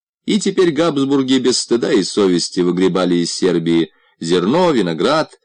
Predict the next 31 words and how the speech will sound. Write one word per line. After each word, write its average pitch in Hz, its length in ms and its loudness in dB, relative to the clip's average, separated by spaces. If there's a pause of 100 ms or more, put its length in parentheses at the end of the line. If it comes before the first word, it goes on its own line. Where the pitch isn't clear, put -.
(120)
шерсть, 135 720 -2
свинину 151 500 0
с 123 60 -2
бараниной, 127 580 -2
чернослив, 101 800 -2 (120)
коринку, 104 640 0
орехи, 92 520 0
фанеру 92 440 -2
и 87 120 -2
кожи. 73 440 -4 (1400)
В 120 60 0
это 202 200 2
же 117 120 2
время 87 440 0 (1000)
Пётр 220 340 2
Карагеоргиевич, 117 1120 0
проживая 139 520 2
в 113 80 4
изгнании, 95 760 0 (140)
не 110 180 0
раз 208 260 0
делал 226 320 2
заявление 123 640 2
для 90 120 -2
печати, 87 520 -4
что - 240 0
от 87 140 -2
притязаний 90 680 -2
на 135 120 -4
сербский 170 420 -4
престол 190 520 0